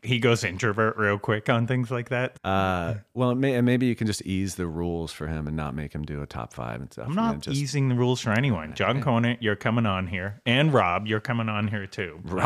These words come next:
Speaker 2: Rob,
Speaker 1: uh,
Speaker 2: okay, yeah.
Speaker 1: yeah.
Speaker 2: All right, this, uh, I'm gonna be taking side bets on that if anyone wants some action.
Speaker 1: On what? Whether or not they appear?
Speaker 2: Yes.
Speaker 1: Rob will come.
Speaker 2: You think so?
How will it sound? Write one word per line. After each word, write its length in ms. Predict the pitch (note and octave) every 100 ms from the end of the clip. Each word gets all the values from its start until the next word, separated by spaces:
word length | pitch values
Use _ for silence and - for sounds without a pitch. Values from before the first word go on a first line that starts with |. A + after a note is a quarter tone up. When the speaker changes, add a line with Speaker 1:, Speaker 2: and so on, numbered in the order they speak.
| C3
Speaker 2:
Rob, 320 | A2+ A2 A2+ -
Speaker 1:
uh, 60 | A2
Speaker 2:
okay, 360 | B2 F#2 D2 C2+ -
yeah. 100 | F#2
Speaker 1:
yeah. 180 | F#2 C2+ - -
Speaker 2:
All 60 | F2+
right, 100 | D#2+
this, 400 | - - - -
uh, 220 | D2+ D2 C#2 _ _ _ - -
I'm 180 | E2 F2
gonna 180 | F2 E2
be 120 | D#2
taking 300 | - D2+ D#2
side 260 | - D2 C#2
bets 240 | A#1+ -
on 140 | B1
that 220 | A1+ G1+ -
if 100 | -
anyone 300 | C2+ C2 B1+
wants 220 | B1 A#1
some 120 | - B1+
action. 440 | A1 - - D2+ _ -
Speaker 1:
On 180 | A#2 A2+
what? 240 | A2+ -
Whether 240 | G2 F#2+
or 60 | F#2
not 220 | F#2+ F#2
they 100 | F2+
appear? 300 | E2+ F#2+ B2 -
Speaker 2:
Yes. 320 | F#2 F2 - -
Speaker 1:
Rob 240 | A3 E4
will 120 | D#3+
come. 240 | - G2+ - _ _ _ -
Speaker 2:
You 80 | D2
think 140 | D#2
so? 200 | G2+